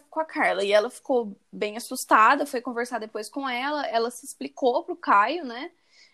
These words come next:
Eu não lembro mais o assunto, também não foi reve-, relevante, mas eles conversaram e se entenderam, e ela ficou chateada que, de novo, a pessoa falou um monte de coisa no ao vivo, e depois ela se,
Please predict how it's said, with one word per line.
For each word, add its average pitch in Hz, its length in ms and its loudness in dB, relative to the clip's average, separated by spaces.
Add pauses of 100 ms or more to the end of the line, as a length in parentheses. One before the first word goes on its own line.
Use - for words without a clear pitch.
(120)
Eu 254 100 -8
não 277 160 -4
lembro 247 260 -8
mais 214 240 -8
o 226 40 -4
assunto, 277 440 -6
também 247 240 -6
não 240 140 -8
foi 233 240 -2
reve-, 226 180 -8
relevante, 233 800 0 (500)
mas 240 920 4
eles 247 220 2
conversaram 285 760 4
e 311 60 -6
se 302 140 -16
entenderam, 294 800 -4 (180)
e 247 800 -6
ela 240 240 4
ficou 277 220 -2
chateada 285 640 4
que, 262 340 -12
de 208 160 -8
novo, 277 380 -2
a 269 60 -6
pessoa 247 340 -10
falou 233 300 -6
um 226 40 -10
monte 233 300 -8
de 254 100 -14
coisa 226 300 -6
no 226 100 -12
ao 240 160 -10
vivo, 294 460 -4 (580)
e 240 380 -4
depois 240 560 -2
ela 247 240 0
se, 262 320 -12